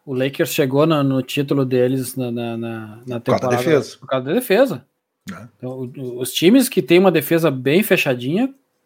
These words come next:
Speaker 1: são os times que vão chegar mais longe. Isso aí é, é uma questão óbvia. Não adianta tu ter um ataque se tu não sabe defender, porque a bola às vezes pode não cair, e aí o outro time vai se lavar na tua defesa que é fraca.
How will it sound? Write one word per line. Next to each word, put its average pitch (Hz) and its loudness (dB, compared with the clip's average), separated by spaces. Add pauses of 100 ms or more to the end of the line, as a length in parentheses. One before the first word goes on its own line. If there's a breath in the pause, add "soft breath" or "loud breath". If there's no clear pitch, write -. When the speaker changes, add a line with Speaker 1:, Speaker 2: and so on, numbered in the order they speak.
(140)
Speaker 1:
são 170 -2
os 202 -2
times 202 -4
que - -8
vão 220 -2
chegar 202 0
mais 262 2
longe. 107 -6
Isso - -12
aí 120 -4
é, 180 2 (100)
é 123 -18
uma 113 -20
questão 170 -10
óbvia. 196 -4 (460 soft breath)
Não 120 -10
adianta 175 -4
tu 202 4
ter 196 4
um 190 6
ataque 165 2
se - -10
tu - -6
não 196 -2
sabe 208 0
defender, 214 0 (1120)
porque 131 -2
a 135 2
bola 131 2
às 127 -4
vezes 127 -6
pode 147 -2
não 180 0
cair, 220 2
e 127 -4
aí 120 -2
o 131 -2
outro 143 -4
time 170 -4
vai 202 2
se 190 -8
lavar 226 4
na 226 0
tua 233 -4
defesa 220 -2
que 269 -2
é - 2
fraca. 196 0